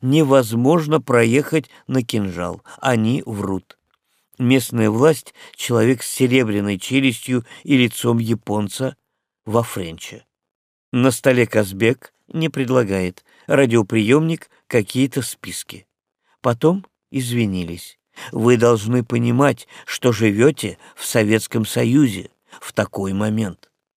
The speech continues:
Подали арьян и лепешки. Мы гордо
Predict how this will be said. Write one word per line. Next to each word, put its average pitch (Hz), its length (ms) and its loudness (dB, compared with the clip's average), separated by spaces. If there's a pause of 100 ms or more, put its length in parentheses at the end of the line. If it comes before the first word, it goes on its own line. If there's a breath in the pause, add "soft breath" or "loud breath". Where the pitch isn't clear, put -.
(600)
Подали 196 500 4
арьян 131 560 2 (300)
и 139 100 2
лепешки. 95 640 -4 (200 soft breath)
Мы 123 420 2 (200)
гордо 117 580 0